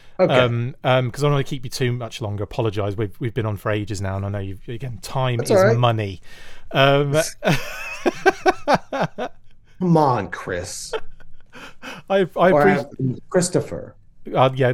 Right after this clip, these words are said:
Speaker 2: full name, please. Christopher William David MacLeod. Um,
Speaker 1: All
Speaker 2: right.
Speaker 1: right, now, now that we've got four names.
Speaker 2: <laughs>
Speaker 1: It's very, it's very British of you.
Speaker 2: How many names do you have, Brian?
Speaker 1: Three.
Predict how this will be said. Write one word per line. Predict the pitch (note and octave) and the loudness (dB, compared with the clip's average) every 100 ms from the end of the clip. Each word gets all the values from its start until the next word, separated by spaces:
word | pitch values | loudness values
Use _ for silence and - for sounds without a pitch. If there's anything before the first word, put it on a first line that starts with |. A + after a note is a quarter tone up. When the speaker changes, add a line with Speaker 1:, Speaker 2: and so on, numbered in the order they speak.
| - | -2
Speaker 2:
full | - F3+ D3+ | -2 2 2
name, | G#2+ G2+ | 0 -4
please. | - G#2 G#2 - | -4 -4 -4 -8
Christopher | - E3+ - - D#3 | -2 -2 0 0 2
William | D3+ C#3+ C3 | 2 2 0
David | B2+ C3 A#2+ A2 | 2 0 0 -4
MacLeod. | A2 C3 C3 G#2 A2+ - - - - | -6 -6 -4 -4 -6 -12 -18 -18 -2
Um, | D#3 D#3 D#3+ D#3 E3 | 4 4 4 2 0
Speaker 1:
All | C3+ D3 | 4 6
Speaker 2:
right. | D#3 - | 4 2
Speaker 1:
right, | - | -6
now, | B2 C3 C3 | -2 -2 0
now | B2+ C#3 | 0 2
that | |
we've | C#3 B2+ | 2 2
got | B2+ A2 | 2 0
four | - B2+ | 0 0
names. | A2 E2 C2 - - | 0 -4 -8 -10 -10
Speaker 2:
<laughs> | - - - E4+ - F4+ - F#4+ - F4+ - B2+ | -12 -14 -12 -10 -6 -6 -4 -4 -4 -12 -8 -2
Speaker 1:
It's | |
very, | D3+ E3 D3 | 2 2 2
it's | C#3 | 0
very | B2 D3+ C3+ | 2 2 4
British | C#3+ C3+ - | 4 4 0
of | F2+ D#2 | -4 -6
you. | D2 - - - | -10 -14 -18 -2
Speaker 2:
How | F3 | 2
many | G#3 G#3 | 2 2
names | G3 E3+ - | 2 2 0
do | |
you | E3 D#3+ | 0 0
have, | A#2+ G#2+ | -2 -4
Brian? | - A2+ G#2+ G#2 - - - - - - - | -4 -2 -2 -4 -10 -20 -20 -20 -20 -20 -6
Speaker 1:
Three. | F2 D#2+ | -4 -4